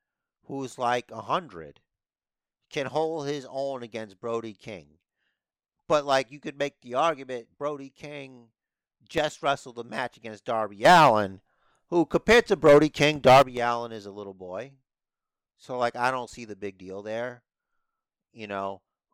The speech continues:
um, like, he, he destroyed Darby Allin, Brody King did.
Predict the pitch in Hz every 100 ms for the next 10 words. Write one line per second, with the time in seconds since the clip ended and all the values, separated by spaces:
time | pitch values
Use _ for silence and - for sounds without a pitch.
0 | 127 113 107 98 95 90 90 90 87 _
1 | _ _ _ _ _ _ _ _ 131 127
2 | 120 - - 196 247 240 202 135 _ _
3 | _ _ _ _ _ 165 220 208 175 127
4 | - - - 131 113 117 147 120 80 71
5 | 71 _ _ _ _ _ _ _ _ _
6 | _ _ _ _ _ _ _ _ _ _
7 | _ _ - 120 117 101 98 87 78 82
8 | 76 92 82 78 _ 80 76 71 65